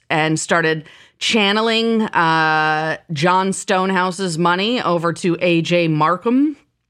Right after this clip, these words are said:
Um, and then he decided that John Stonehouse was going to disappear while vacationing in Florida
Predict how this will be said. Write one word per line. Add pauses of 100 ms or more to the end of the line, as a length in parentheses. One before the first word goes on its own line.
(420)
Um, (580)
and
then (200)
he (420)
decided
that
John
Stonehouse
was
going
to
disappear (260)
while
vacationing
in
Florida